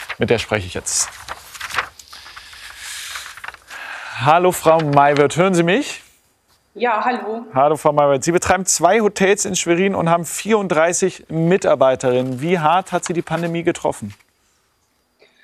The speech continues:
Speaker 2: Na ja, zu einmal im ersten Moment natürlich zu hundert Prozent. Ähm, wir haben gerade im März begonnen für die Saison. Es sind zwei Mitarbeiter neu angefangen.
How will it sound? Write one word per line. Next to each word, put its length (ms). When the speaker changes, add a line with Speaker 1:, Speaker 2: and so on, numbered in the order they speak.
Speaker 2:
Na 160
ja, 180
zu 120
einmal 420
im 80
ersten 260
Moment 280
natürlich 360
zu 120
hundert 320
Prozent. 480
Ähm, 640
wir 180
haben 240
gerade 260
im 100
März 440
begonnen 600
für 100
die 80
Saison. 520
Es 100
sind 160
zwei 200
Mitarbeiter 460
neu 220
angefangen. 680